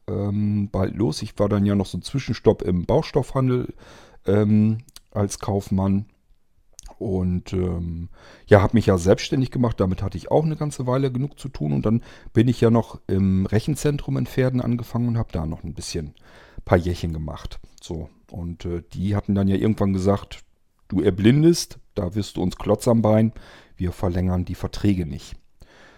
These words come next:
Ähm, ich hab hier also nur so reingeschrieben, eben, ähm, spezialisiert, also Groß- und Außenhandels-, in,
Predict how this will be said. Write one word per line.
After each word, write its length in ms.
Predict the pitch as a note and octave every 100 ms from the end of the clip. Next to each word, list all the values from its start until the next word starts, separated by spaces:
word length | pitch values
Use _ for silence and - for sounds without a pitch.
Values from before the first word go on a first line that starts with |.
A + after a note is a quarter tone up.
| _ _ _ _ -
Ähm, 340 | G#2 G#2 G#2+ -
ich 140 | C#3
hab 120 | G3
hier 120 | F3
also 220 | C#3+ D3 C3
nur 220 | C#3+ E3+
so 120 | D3
reingeschrieben, 640 | G#2+ B2+ G3 - F#3+ F#3+ F#3+
eben, 340 | D#3+ D#3+ F3 - - -
ähm, 220 | A#2+ C3
spezialisiert, 800 | C3 - A#2+ - A2 G#2+ B2 C#3+
also 140 | G2
Groß- 260 | F#2 G2 A2+
und 100 | G2+
Außenhandels-, 560 | A2+ C#3 C#3+ C#3 C#3 -
in, 180 | -